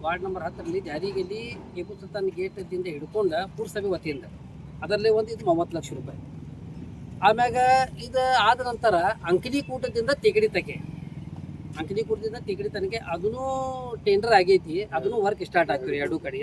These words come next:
ಎರಡು ಕೋಟಿ ರೂಪಾಯಿ. ಅದು ಡಿವೈಡರ್ ಎಲ್ಲ ಮುಗಿಸ್ಕೊಂಡು ತೇಗಡಿ ತನಕ ಅಂದಾಗ ಆಗೈತ್ರಿ. ಮತ್ತು ಇವತ್ತು ನಾವು ಕಾಂಟ್ರಾಕ್ಟರ್ಗೆ ಹೇಳೋದು ಅಷ್ಟ ಅಂದ್ರೆ ಅಣ್ಣ,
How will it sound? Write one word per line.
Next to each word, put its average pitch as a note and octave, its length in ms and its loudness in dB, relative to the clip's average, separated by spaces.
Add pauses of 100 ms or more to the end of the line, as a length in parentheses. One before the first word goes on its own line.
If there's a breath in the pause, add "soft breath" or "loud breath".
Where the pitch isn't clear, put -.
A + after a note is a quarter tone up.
ಎರಡು E3 220 0
ಕೋಟಿ D3 240 -2
ರೂಪಾಯಿ. - 200 -16 (540)
ಅದು E3+ 180 2
ಡಿವೈಡರ್ F3 400 2 (120)
ಎಲ್ಲ F3 180 0
ಮುಗಿಸ್ಕೊಂಡು E3+ 320 -4
ತೇಗಡಿ D#3+ 240 -8
ತನಕ E3 220 -8
ಅಂದಾಗ E3 240 -8
ಆಗೈತ್ರಿ. C#3+ 340 -8 (640)
ಮತ್ತು G#3+ 200 -2 (100)
ಇವತ್ತು A#3+ 340 -2 (380)
ನಾವು G#3+ 120 -2 (120)
ಕಾಂಟ್ರಾಕ್ಟರ್ಗೆ A3 560 0
ಹೇಳೋದು G3+ 260 4
ಅಷ್ಟ - 180 -8
ಅಂದ್ರೆ F3 220 2
ಅಣ್ಣ, E3 140 0